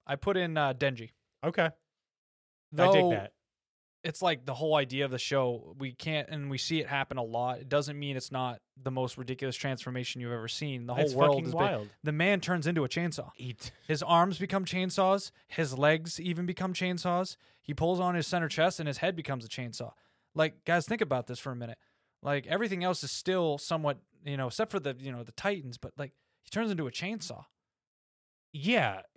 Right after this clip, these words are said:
Speaker 2: I think we all need to just, I like chain-, we, we like Chainsaw Man, but he turns into a fucking chainsaw.
Speaker 1: That's all I'm saying.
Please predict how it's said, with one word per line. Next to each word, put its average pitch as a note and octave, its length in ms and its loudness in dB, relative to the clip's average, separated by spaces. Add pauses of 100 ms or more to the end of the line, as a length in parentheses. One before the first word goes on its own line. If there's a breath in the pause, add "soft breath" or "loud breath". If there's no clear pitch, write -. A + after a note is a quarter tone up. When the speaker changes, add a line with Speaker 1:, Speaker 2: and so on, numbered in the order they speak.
Speaker 2:
I D3+ 160 0
think F3 300 -4
we D3 180 -2
all C#3 200 4
need B2+ 180 -2
to B2+ 100 -6
just, A#2 360 -6
I D3+ 60 -6
like E3+ 180 -4
chain-, F3+ 240 -2
we, D#3 160 -6 (100)
we C#3+ 180 -6
like F#3+ 260 0
Chainsaw G#2+ 480 -4
Man, A2 360 -4 (1000)
but F#3 100 6
he G#3 100 0
turns A3 380 4
into F#3+ 240 4
a D3+ 60 6
fucking G#3+ 520 2
chainsaw. B3+ 720 2
Speaker 1:
That's F#2 100 -12
all D3 160 2
I'm D3+ 80 -2
saying. D3 320 -4